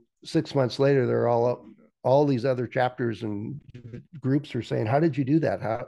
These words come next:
how can we do that too?" It's like, "Well, six months ago, you told me I can't do it. Yeah, I have to use only the A S Q sti-,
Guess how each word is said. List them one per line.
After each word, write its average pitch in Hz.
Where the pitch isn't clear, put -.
how 127
can -
we 120
do 120
that 117
too?" 117
It's 120
like, 110
"Well, 131
six -
months 160
ago, 120
you 110
told 120
me 120
I 104
can't -
do 95
it. -
Yeah, 117
I 127
have 123
to 123
use 117
only 120
the 107
A 104
S 101
Q 160
sti-, -